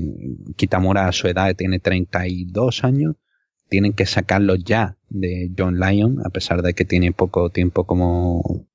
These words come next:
profesional, pero en un año tiene que estar listo y va avanzando a buen ritmo. Pero yo creo que por encima de él está Tomoyuki Oka, que a pesar de que este es su primer año en New Japan como tal,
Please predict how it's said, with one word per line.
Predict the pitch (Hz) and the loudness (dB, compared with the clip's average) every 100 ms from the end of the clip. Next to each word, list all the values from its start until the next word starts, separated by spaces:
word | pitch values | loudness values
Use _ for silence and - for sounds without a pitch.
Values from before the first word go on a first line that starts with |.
| - | -6
profesional, | - - 85 - 87 92 110 _ _ _ _ - | -4 -2 -2 0 0 0 0 _ _ _ _ -2
pero | 85 90 85 85 82 78 - | 0 2 2 2 0 -2 0
en | 87 87 92 | 2 2 2
un | 95 | 2
año | 95 98 101 | 2 2 2
tiene | 98 98 95 | 2 0 0
que | - | -2
estar | - 92 | 0 2
listo | 90 95 - 117 113 | 2 2 0 0 0
y | 87 | 2
va | 87 87 | 2 2
avanzando | 87 87 87 95 95 90 | 2 0 0 2 2 2
a | 85 | 0
buen | 87 90 90 | 0 0 0
ritmo. | 87 95 110 131 _ _ _ _ - | 0 2 2 0 _ _ _ _ -2
Pero | 117 | 0
yo | 117 120 | 2 2
creo | 120 131 | 0 0
que | 120 110 101 98 101 - _ _ _ _ _ | 2 2 2 0 -2 -10 _ _ _ _ _
por | 107 104 | 0 0
encima | 101 113 113 110 | 0 0 2 2
de | 107 | 4
él | 117 | 2
está | 101 - 95 95 92 | 0 0 0 2 0
Tomoyuki | 95 92 92 92 92 | -2 -2 -2 -2 0
Oka, | 95 123 123 | 0 0 0
que | 92 | 0
a | 87 | 0
pesar | 87 87 85 92 | -2 -4 -4 -2
de | 87 | -2
que | 87 87 - _ _ | -2 -2 -6 _ _
este | 87 87 - | -2 -2 0
es | 90 | 0
su | - 90 | 0 -2
primer | 95 90 90 | 0 2 2
año | 87 90 87 | 2 0 0
en | 87 87 | 0 0
New | 90 90 87 | 2 0 2
Japan | 92 92 90 87 | 0 2 0 0
como | - 87 | -2 -2
tal, | 87 95 110 | 0 0 0